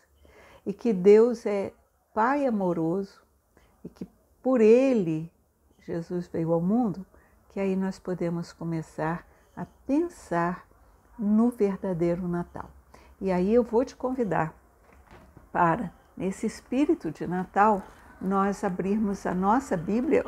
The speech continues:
Ora, claro, nós estamos falando da escola dominical bíblica. Se é uma escola bíblica dominical,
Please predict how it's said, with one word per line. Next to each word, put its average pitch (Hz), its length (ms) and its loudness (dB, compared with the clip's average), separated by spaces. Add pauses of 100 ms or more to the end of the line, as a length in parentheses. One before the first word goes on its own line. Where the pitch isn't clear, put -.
(120)
Ora, 208 440 2
claro, 202 680 2
nós 202 300 -6
estamos 202 400 -10
falando 202 500 -8
da 190 160 -6
escola 226 540 -2
dominical 196 840 0 (480)
bíblica. 185 920 2 (480)
Se - 440 0
é 214 120 4
uma 208 220 2
escola 196 580 2
bíblica 190 800 0
dominical, 175 840 0